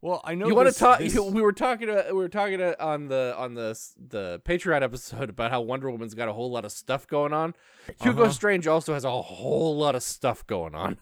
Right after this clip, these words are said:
Speaker 1: Well, I mean, he is strange.
Speaker 2: Mm-hmm. And
Speaker 1: But,
Speaker 2: Hugo.
Speaker 1: uh, this,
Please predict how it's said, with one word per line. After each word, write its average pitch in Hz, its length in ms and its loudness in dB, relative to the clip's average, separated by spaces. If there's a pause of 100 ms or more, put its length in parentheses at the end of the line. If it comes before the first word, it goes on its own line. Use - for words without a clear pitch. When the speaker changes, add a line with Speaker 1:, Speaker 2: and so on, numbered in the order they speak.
(960)
Speaker 1:
Well, 190 380 -12 (160)
I 135 40 -18
mean, 135 360 -12 (460)
he 110 140 -18
is 131 140 -16
strange. - 680 -18
Speaker 2:
Mm-hmm. 175 200 -8 (500)
And 131 220 -8
Speaker 1:
But, 170 60 2
Speaker 2:
Hugo. 156 200 -2
Speaker 1:
uh, 147 200 -6 (600)
this, - 420 -10